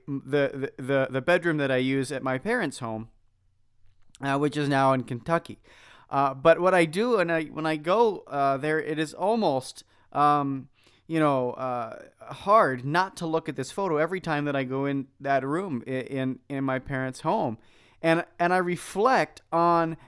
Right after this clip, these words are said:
that moment of the joy that's on my face. And it's one of those things where I say, "Hey, am I really living that joy?" It, it, it, it can be a marker in my life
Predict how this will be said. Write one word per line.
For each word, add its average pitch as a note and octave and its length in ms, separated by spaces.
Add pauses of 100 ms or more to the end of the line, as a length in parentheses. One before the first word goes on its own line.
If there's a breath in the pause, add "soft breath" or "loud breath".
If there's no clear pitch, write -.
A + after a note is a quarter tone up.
that D#3+ 280
moment D3+ 720 (440 soft breath)
of D#3 560 (520)
the D#3 240
joy F3+ 520
that's D3 200
on D#3 200
my C#3+ 180
face. C#3+ 640
And D#3 380 (320 soft breath)
it's F3+ 220
one G#3+ 180
of B3 80
those G#3 260
things G#3+ 260
where F3 120
I D#3+ 60
say, E3 260
"Hey, F#3+ 220
am F3 120
I A3 140
really A#3 540
living F3 540
that D3 240
joy?" C#3 460
It, D3 180
it, D#3+ 220
it, F3+ 340
it F3+ 80
can G3+ 120
be G#3 120
a F#3 60
marker F3+ 460
in D#3 80
my D3 180
life F#3 300